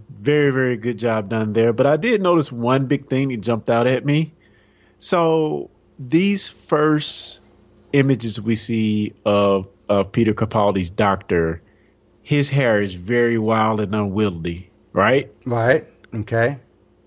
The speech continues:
Speaker 1: So if you skip to the end of the book, not quite the end, like on page eighteen,
Speaker 2: Okay.
Speaker 1: right bef-, his hair is, like, perfect and,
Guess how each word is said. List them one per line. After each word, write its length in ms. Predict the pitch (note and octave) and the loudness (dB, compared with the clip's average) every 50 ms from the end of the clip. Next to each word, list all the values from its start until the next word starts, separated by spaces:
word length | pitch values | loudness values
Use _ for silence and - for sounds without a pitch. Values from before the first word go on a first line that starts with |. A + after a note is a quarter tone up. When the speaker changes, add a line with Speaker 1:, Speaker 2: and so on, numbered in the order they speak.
| _ | _
Speaker 1:
So 260 | _ - C#3+ B2+ C3+ C#3+ | _ 0 0 2 2 2
if 160 | C3+ C3+ D3+ | 0 0 0
you 100 | F3 F#3+ | -2 -2
skip 340 | F#3+ - - G#3 F3 F3 - | -2 0 0 0 0 0 0
to 120 | - E3 | -2 0
the 300 | C3+ C#3+ C#3+ - C#3 C#3 | 0 0 0 0 0 0
end 180 | C#3+ D3 C#3+ C3 | 0 2 2 2
of 160 | - C#3 C3+ C3 | 2 2 0 0
the 60 | C3+ | -2
book, 560 | A2+ B2+ A2+ G2 F2 - - - - - - _ _ _ _ _ _ _ _ _ _ _ - | 0 0 0 0 0 -2 -6 -14 -18 -20 -20 _ _ _ _ _ _ _ _ _ _ _ -2
not 240 | C3 D3 D3+ A#2+ | 0 0 0 2
quite 240 | - D#3+ C#3 C3 - | 0 2 0 2 0
the 180 | B2 A2+ B2 A#2+ | -2 -6 -4 -4
end, 100 | A#2 A2+ | -4 -4
like 160 | A2 A2 A2 | -4 -6 -4
on 140 | A#2+ A2+ A2 | -4 -6 -6
page 340 | - - B2+ A#2+ A2 G#2+ - - | 0 2 2 2 2 2 0 2
eighteen, 600 | B2 A#2+ G#2+ - - A#2 G2+ F2 D2+ D2 D#2+ - - - _ _ _ _ - _ _ _ _ _ _ _ _ _ _ _ _ _ _ _ _ _ _ _ _ A#2 | 0 0 0 0 -2 -2 -2 -2 -4 -6 -10 -12 -16 -20 _ _ _ _ -20 _ _ _ _ _ _ _ _ _ _ _ _ _ _ _ _ _ _ _ _ -6
Speaker 2:
Okay. 300 | A#2+ A2 G#2 - A#2 A#2 | -4 -4 -4 -4 -2 0
Speaker 1:
right 200 | A#2+ - E3 C3+ | 0 0 0 -2
bef-, 160 | G#2+ - - _ _ _ _ _ _ _ _ _ | -8 -12 -18 _ _ _ _ _ _ _ _ _
his 220 | D#3 D3+ D#3 D3 | 0 0 0 2
hair 260 | D#3+ C#3+ C3+ C3+ B2+ | 2 2 2 2 2
is, 100 | B2+ A#2 | 0 0
like, 400 | A#2+ B2 B2 A#2+ A2+ A#2 - - | 0 0 2 2 0 -2 -8 -10
perfect 560 | - - C#3+ C3+ C3 - C#3 C3+ - - _ _ _ _ | -4 0 0 0 0 0 -4 -4 -4 -6 _ _ _ _
and, 560 | B2 B2 A#2+ A#2+ A#2 A#2 A2+ G#2+ G2+ G2+ G#2+ | -4 -2 -2 -2 -2 -4 -4 -6 -6 -8 -10